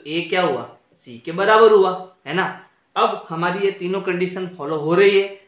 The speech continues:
इसका मतलब मैं यहाँ लिख सकता हूँ कि इसलिए आर जो है वो क्या है, संक्रामक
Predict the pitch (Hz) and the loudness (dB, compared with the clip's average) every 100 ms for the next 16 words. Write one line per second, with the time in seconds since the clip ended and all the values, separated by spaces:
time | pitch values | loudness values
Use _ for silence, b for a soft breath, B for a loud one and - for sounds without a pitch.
0 | _ 139 - 175 165 160 160 151 143 143 | _ -20 -10 -8 -6 -8 -8 -8 -8 -10
1 | - 160 - 185 180 185 185 - _ _ | -14 -16 -10 -4 -2 -2 -6 -14 _ _
2 | 139 143 175 180 170 127 139 139 - _ | -20 -14 -14 -12 -14 -8 -8 -8 -12 _
3 | 135 147 170 170 151 131 127 131 139 143 | -4 -2 0 -2 -6 -6 -10 -12 -10 -10
4 | 143 170 180 _ - 123 117 131 127 127 | -10 -14 -16 _ -20 -20 -20 -16 -14 -12
5 | 127 156 - | -12 -8 -4